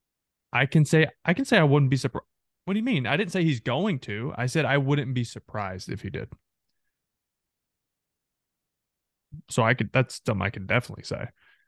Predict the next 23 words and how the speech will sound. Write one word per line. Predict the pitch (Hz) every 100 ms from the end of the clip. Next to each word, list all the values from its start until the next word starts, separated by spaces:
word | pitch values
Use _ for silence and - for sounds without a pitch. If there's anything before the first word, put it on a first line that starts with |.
| _ -
It's, | 151 - - -
that | 156 175
wasn't | 208 196 180
me | 175
saying | - 156 127
he's | 131 170
going | 123 147 147 135 123
to | 123
get | 110 -
popped | 101 -
again. | - - 95 _ -
I'm | 123
saying | - 135 113 - -
if | 135
it | 131 117
does | 147 147
happen | 135 113 113
again, | 110 104
I'm | 110
gonna | 107
be |
like, | 101 104 - - -
"Hmm, | 180